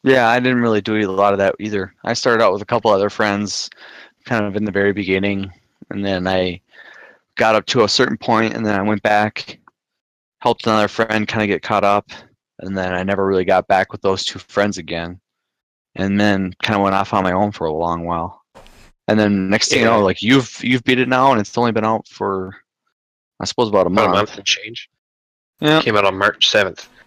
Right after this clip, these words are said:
Speaker 2: But, um, yeah, I beat it. Um, I found that later on, I stopped caring so much. Like, I used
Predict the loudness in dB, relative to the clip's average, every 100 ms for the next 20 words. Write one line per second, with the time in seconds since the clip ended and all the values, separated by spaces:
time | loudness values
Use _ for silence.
0 | _ _ -8 0 4 4 2 -4 -8 -12
1 | -14 -20 _ _ _ _ _ -2 4 6
2 | 6 4 2 2 4 4 2 0 4 4
3 | 2 -2 -10 -18 -12 -4 2 4 4 2
4 | 2 4 4 4 2 -2 -6 -4 0 2
5 | 2 2 2 4 4 2 2 0 0 -2
6 | 0 0 0 -4